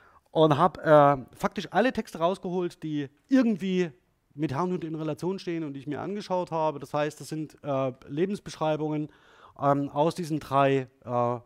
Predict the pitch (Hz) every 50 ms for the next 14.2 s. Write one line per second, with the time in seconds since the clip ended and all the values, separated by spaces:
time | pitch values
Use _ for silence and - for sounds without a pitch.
0 | _ - 135 131 120 127 143 196 190 220 - - 180 180 170 175 - - - _
1 | _ _ _ - - - - _ _ _ - 147 156 165 165 - 151 156 165 -
2 | 160 156 147 143 151 170 180 160 156 165 156 160 160 156 - 165 156 151 143 -
3 | - 139 139 131 123 131 175 208 233 262 - - - _ _ _ _ _ _ _
4 | _ _ _ _ _ _ _ _ _ _ _ _ _ _ _ - - 156 175 175
5 | 135 143 185 214 214 220 - 185 151 180 190 208 202 180 - 175 175 196 - -
6 | 190 185 180 175 170 - - - - - - - - - - - _ _ - 170
7 | 147 - 180 208 214 - 170 151 131 123 120 110 113 107 110 110 107 127 110 -
8 | 135 139 160 160 - 151 135 147 139 - - 165 - - - 170 - 143 135 -
9 | _ _ _ _ _ - 147 180 180 - 147 139 120 127 - - 123 - 123 117
10 | - - 123 123 131 123 113 139 160 175 - - _ - 160 190 202 196 - -
11 | - _ _ _ _ _ _ _ _ _ _ _ _ _ - - 135 139 151 175
12 | 190 - - 165 156 - 160 151 - - 170 - 160 147 - - 151 156 - -
13 | 139 123 - - 139 139 139 - - 185 135 - 135 135 151 - 165 120 107 92
14 | 92 92 90 82